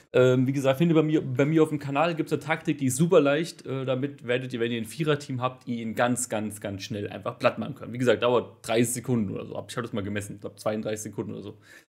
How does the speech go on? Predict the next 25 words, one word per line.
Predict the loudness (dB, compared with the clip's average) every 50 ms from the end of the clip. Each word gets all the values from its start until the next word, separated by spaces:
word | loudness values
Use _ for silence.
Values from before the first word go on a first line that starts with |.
| _ _ 12
So, | 12 12 12 8 0 -8 0
für | 2 2
alle, | 2 2 0
die | -2 -2 -2 -2
das | -2 -2
aber | -2 -2 -2 -2
solo | 4 4 4 6 6 6 4 4
spielen | 4 0 -2 -2 0 2
wollen | 2 2 2 2 0 -2
oder | -2 0 2 2
halt | 2 0 0 -2
im | -4 -8 -8 -8
Team | 0 0 2 2 2
spielen | 0 -2 -2 0 0 0 2
wollen, | 2 2 2 2 0 -2 -2 -2
äh, |
und | -2 -2 0 0 -2 -2
nicht | -2 -2 -2 2
One-Shotten, | 2 2 2 0 -2 -4 -4 -4 -6 -10
ist | -10 -8 -6
dieses | -6 -6 -6 -8
Video | -8 -6 -4
hier | -4 -2 -2
ganz | -2 -4 -6 -8 -12
gut. | -14 -16 -16